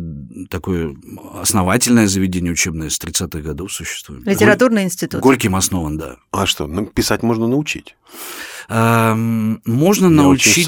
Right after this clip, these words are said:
Speaker 3: сомневаюсь в этом.
Speaker 1: Смотрите, друзья, можно научить, эм, ремесленным навыкам.
Speaker 3: Мгм.
Speaker 1: То есть работе с композицией, объяснить, какие типы характеров существуют, как экспонировать персонажа, э, как лучше начать, сколько тупо страниц нужно на, на экспозицию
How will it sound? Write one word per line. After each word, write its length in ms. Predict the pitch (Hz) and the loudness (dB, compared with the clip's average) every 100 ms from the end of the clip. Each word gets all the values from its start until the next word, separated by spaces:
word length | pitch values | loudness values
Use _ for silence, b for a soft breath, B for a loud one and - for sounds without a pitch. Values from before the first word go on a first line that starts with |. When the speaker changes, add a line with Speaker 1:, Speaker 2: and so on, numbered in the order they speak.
| 120 | 2
Speaker 3:
сомневаюсь 440 | 127 160 87 - | 2 0 -2 -8
в 60 | - | -10
этом. 120 | 76 | -4
Speaker 1:
Смотрите, 400 | 147 143 123 90 | 0 2 2 0
друзья, 340 | 90 92 82 B B - | -4 -4 -6 B B -6
можно 440 | 101 151 180 165 | 2 2 4 4
научить, 760 | 135 127 123 - - 147 135 - | 4 4 2 0 0 -2 -2 -2
эм, 1080 | 110 110 110 107 107 107 104 104 101 101 85 98 | 0 2 2 0 0 0 0 0 0 0 -2 -2
ремесленным 580 | 110 131 139 120 117 131 | 2 4 4 2 2 2
навыкам. 460 | 139 98 78 - - _ - | 2 0 -2 -10 -18 _ -14
Speaker 3:
Мгм. 560 | 101 131 82 82 147 - | -6 -4 -4 -4 -8 -6
Speaker 1:
То 80 | 101 | -4
есть 260 | 82 - _ - | -4 -6 _ -4
работе 260 | 120 180 | -2 0
с 80 | - | -2
композицией, 800 | 98 73 82 82 135 - 113 87 B B B | -4 -6 -6 -4 -2 -2 -2 -6 B B B
объяснить, 360 | - 101 135 175 | -2 0 0 -2
какие 240 | 104 95 87 | -4 -2 -4
типы 260 | - 73 | -4 -10
характеров 680 | 78 80 101 135 139 107 101 | -8 -4 0 0 -2 -6 -6
существуют, 560 | 92 - - 92 90 B B B - | -6 -6 -6 -6 -8 B B B -2
как 200 | 151 127 | -2 0
экспонировать 600 | - 101 95 95 92 80 - - | -2 0 0 0 -2 -4 -14 -10
персонажа, 920 | 85 - 87 104 127 131 120 107 95 B B - | -4 -2 -2 0 2 2 0 -4 -8 B B -8
э, 840 | 98 98 98 98 98 98 98 98 - | -2 0 2 2 2 2 2 0 0
как 180 | 139 120 | 0 0
лучше 240 | 107 98 | 0 0
начать, 440 | 92 87 127 127 | 0 0 2 2
сколько 320 | - 143 123 95 | 2 2 0 -2
тупо 240 | 127 107 | -4 -2
страниц 460 | - 98 113 120 101 | -2 0 2 2 0
нужно 220 | 85 90 | -2 -4
на, 140 | 87 90 | -2 -2
на 420 | 90 87 90 87 | -2 -2 -2 -4
экспозицию 800 | - 95 92 123 127 - 110 | -4 -4 -2 0 0 0 -2